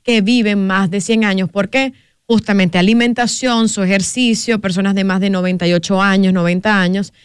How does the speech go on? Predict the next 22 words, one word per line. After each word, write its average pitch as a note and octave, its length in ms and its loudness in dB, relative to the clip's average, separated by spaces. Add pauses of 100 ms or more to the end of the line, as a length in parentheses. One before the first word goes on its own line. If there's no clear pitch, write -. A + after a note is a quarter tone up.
(320)
que A#3 140 2
no A#3 180 2
han B3 240 -2
caído C4 600 0
en G#3 120 2
este G#3+ 220 0
patrón A#3 400 -2
estadounidense, A#3 840 0
sino G#3 280 -2
que G#3 140 -6 (240)
prácticamente A3 600 0
se A3 140 -4
cercaron A#3 760 -2
y A#3 140 -2
sí B3 220 -4
están G3+ 260 -2
llevando F#3+ 360 0
lo F#3+ 100 0
que F#3 80 -2
dice F3 180 -2
el F#3+ 60 0
doctor, B3 380 -2